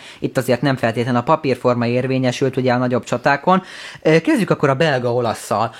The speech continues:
ahol végül az olasz válogatott megint csak megmutatta azt, hogy nem véletlen az a kilenc pontos hét góllal, ö, ö, szerzett továbbjutás, ugyebár, amelyet ugye a csoportkörben tudhattak magukénak, és hát most is ugye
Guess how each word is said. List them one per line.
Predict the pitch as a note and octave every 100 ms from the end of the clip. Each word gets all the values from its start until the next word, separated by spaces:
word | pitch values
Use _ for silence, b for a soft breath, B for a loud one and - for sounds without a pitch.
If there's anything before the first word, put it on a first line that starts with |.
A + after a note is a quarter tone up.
| B
ahol | A#2+ C3
végül | C#3+ G3+ C#3+
az | C3+
olasz | D#3+ -
válogatott | C3 B2 B2 A#2
megint | D#3+ G#3 C#3+
csak | A#2
megmutatta | B2+ A#2+ A#2 A2+ - F#2
azt, | B2+ -
hogy | A#2+
nem | D#3+ D3+
véletlen | A#2 A2 A#2
az | A2+
a |
kilenc | - C#3 A2+ A2
pontos | A#2 G#2+ A2+
hét | - C3 A#2+
góllal, | A2 A2 G#2+ G2+ G#2+ B B
ö, | - A2 A2 -
ö, | A#2 A2 -
szerzett | - A#2 A2 G#2+ -
továbbjutás, | B2 A2+ G#2+ A2+ A2+ A2 A#2
ugyebár, | A2+ G#2 A2 A2+ A#2 B B
amelyet | - A2+ G#2+ A2
ugye | A#2 A2+
a |
csoportkörben | G#2+ A#2+ B2 A#2 A#2+ A2+ A2+ A2+ A#2 B
tudhattak | - B2+ - - A#2+
magukénak, | B2 C3 B2+ C#3 D3+ D3
és | C3
hát | C3+
most | B2+ F3 -
is | -
ugye | C3 B2+